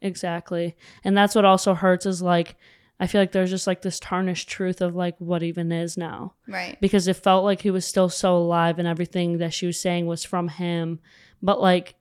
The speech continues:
Speaker 1: I wanna hope that maybe it was. But if it wasn't, then that's just so fucking sad.
Speaker 2: Yeah.
Speaker 1: That it's basically just her making it up and, you know.
Speaker 2: Convincing you that, like,
Speaker 1: Yeah.
Speaker 2: right, it's things that he was saying.
Speaker 1: Yeah. So.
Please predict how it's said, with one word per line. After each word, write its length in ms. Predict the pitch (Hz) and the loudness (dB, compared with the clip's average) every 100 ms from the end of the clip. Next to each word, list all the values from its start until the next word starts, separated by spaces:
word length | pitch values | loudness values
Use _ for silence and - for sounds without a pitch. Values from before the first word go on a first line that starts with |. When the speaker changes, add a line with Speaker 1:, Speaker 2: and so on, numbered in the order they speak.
| - | -4
Speaker 1:
I 100 | 180 | -2
wanna 360 | 170 175 220 254 | 2 2 2 2
hope 260 | 180 175 | 0 0
that 140 | 185 175 | 2 2
maybe 420 | 170 170 190 175 | 2 2 0 -2
it 80 | 156 | -6
was. 400 | 165 139 185 180 | -8 -8 -10 -6
But 240 | 190 180 - | -4 -2 -4
if 140 | 196 | -2
it 80 | 196 | 0
wasn't, 400 | 185 214 214 190 | 4 2 2 0
then 100 | 180 | 0
that's 180 | 180 180 | -2 -4
just 160 | 202 - | -6 -2
so 160 | 196 | -2
fucking 400 | - - - 185 | 0 -4 -4 -6
sad. 500 | - 208 214 151 160 - | -4 -2 0 -2 -6 -14
Speaker 2:
Yeah. 320 | 220 233 220 196 - | -12 -10 -12 -10 0
Speaker 1:
That 240 | 190 - | 2 2
it's 140 | 180 | -2
basically 380 | 190 190 202 196 | 0 -2 0 -4
just 140 | 175 - | -4 0
her 180 | 202 202 | 2 2
making 320 | 185 196 185 | 0 -2 0
it 100 | 185 | 2
up 220 | 220 208 | 2 2
and, 320 | 175 170 170 - _ _ | -2 -4 -6 -12 _ _
you 120 | 202 | -4
know. 80 | 202 | -2
Speaker 2:
Convincing 340 | 190 190 196 185 | 0 -2 -4 -8
you 120 | 175 | -6
that, 160 | 175 | -2
like, 80 | 226 | 2
Speaker 1:
Yeah. 220 | 220 240 - | 4 4 0
Speaker 2:
right, 100 | 175 | -4
it's 140 | - | -12
things 220 | 185 175 | -16 -16
that 80 | - | -16
he 100 | - | -14
was 140 | - | -14
saying. 280 | - - - 202 | -14 -14 -10 -4
Speaker 1:
Yeah. 320 | 202 180 170 _ _ _ _ | -2 -2 -6 _ _ _ _
So. 460 | - 196 185 185 | -6 -2 0 -2